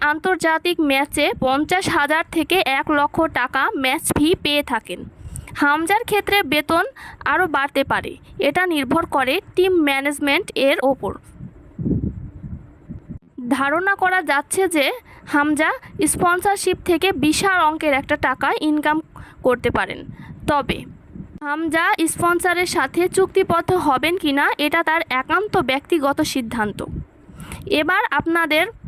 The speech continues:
বলবো, হামজা চৌধুরীর মার্কেট ভ্যালু বা বাজার মূল্য কত টাকা। হামজা চৌধুরী বর্তমানে মার্কেট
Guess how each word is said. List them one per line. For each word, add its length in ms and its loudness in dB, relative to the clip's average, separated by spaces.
বলবো, 360 2
হামজা 460 0
চৌধুরীর 540 2
মার্কেট 520 0
ভ্যালু 320 2
বা 300 0
বাজার 460 0
মূল্য 280 2
কত 200 2
টাকা। 280 -6
হামজা 420 2
চৌধুরী 480 2
বর্তমানে 640 2
মার্কেট 460 0